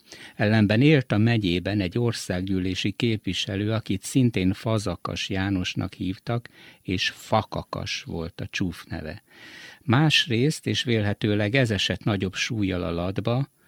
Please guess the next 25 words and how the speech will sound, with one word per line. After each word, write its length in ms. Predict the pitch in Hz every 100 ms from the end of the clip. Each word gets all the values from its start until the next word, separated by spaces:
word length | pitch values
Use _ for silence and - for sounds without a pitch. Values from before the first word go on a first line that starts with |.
| _ _ _
attól 400 | 131 139 - 92
háborodtak 840 | 85 110 107 92 92 92 - 92
fel 220 | - 113
a 60 | 95
megyei 460 | 98 110 110 90 90
elvtársak, 840 | 90 95 - 101 104 - 139 - - - -
hogy 180 | 113 107
a 60 |
főszerkesztő 880 | - 165 156 - 104 104 120 - -
nem 260 | 151 190 113
várta 400 | 98 92 - 101
meg 240 | 101 98
a 60 | 87
pártukázt, 1200 | - 104 92 - 82 - - 85 85 - - - - -
amely 340 | - 95 98
a 60 | 92
denevérek 760 | 92 107 98 92 87 87 87
elszaporodásának 1300 | - 95 - - 101 - 95 90 90 92 - 95 92 -
okaként 800 | 107 - 87 - 92 82 80 82
a 80 | 82 _ -
templomokban 1000 | 131 127 82 80 92 78 76 - 85 87
uralkodó 600 | 92 87 78 - 87 85
állapotokat 760 | 87 78 - - 87 - 95
nevezte 500 | 104 85 90 - 104
meg, 240 | 98 113